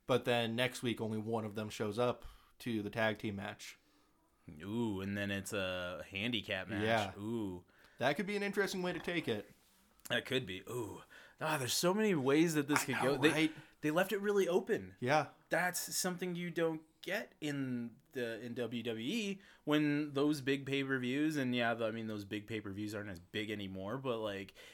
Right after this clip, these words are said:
Speaker 2: in those big pay-per-views, that's the payoff. It's
Speaker 1: Yeah.
Speaker 2: done, you know? Like, you can have this great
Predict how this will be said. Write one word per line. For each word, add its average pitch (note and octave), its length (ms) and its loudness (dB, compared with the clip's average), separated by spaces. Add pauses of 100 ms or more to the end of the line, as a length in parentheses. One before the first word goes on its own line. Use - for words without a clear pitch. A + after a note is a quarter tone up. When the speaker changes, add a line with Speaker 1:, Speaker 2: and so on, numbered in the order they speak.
(160)
Speaker 2:
in B2+ 240 2
those C3 240 0 (300)
big A#2 260 0
pay-per-views, A#2+ 840 2 (400)
that's A2+ 240 0
the A#2 120 -6
payoff. G#2 520 -2
It's A2+ 100 -4
Speaker 1:
Yeah. A2 120 0
Speaker 2:
done, A2+ 440 4
you A2 120 -4
know? G#2+ 240 0
Like, A2+ 340 4
you A2+ 80 -4
can A2+ 140 -4
have A#2+ 180 0
this A2+ 160 -4
great A2+ 540 -2